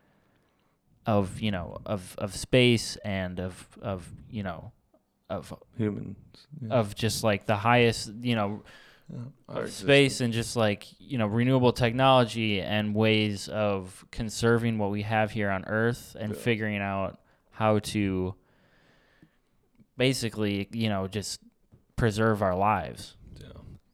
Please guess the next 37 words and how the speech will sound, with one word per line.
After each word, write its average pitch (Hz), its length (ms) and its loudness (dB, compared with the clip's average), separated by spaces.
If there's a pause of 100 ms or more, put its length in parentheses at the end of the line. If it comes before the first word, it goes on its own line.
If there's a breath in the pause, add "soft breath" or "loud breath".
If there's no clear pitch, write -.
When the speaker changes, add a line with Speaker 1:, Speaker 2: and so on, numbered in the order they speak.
(280)
Speaker 1:
Right. 90 260 -6 (540)
And 113 380 -2 (380)
so 139 180 0
I 135 80 4
think 123 220 -2
that's, - 280 2
that, 120 320 0
that 117 180 4
gives 113 220 2
me 107 120 0
a 104 80 2
lot 95 160 2
of 92 60 -2
hope 98 280 -2
for, 92 340 -4 (200)
you 113 100 -4
know, 98 220 0
just - 460 -10 (300)
the 104 200 -8
future 101 500 -2
of 92 120 -4
our 87 140 -4
species 98 540 -8
is 101 140 -10
just 101 180 -10
Speaker 2:
Right. 110 80 0
Speaker 1:
that 98 100 -4
the 104 60 -10
fact 101 300 -2
that 92 320 -4
consciousness 113 640 -2
has 98 180 -8
come 104 300 -4
this 101 220 -6
far 107 420 2
and 90 100 -6
it's, - 240 -10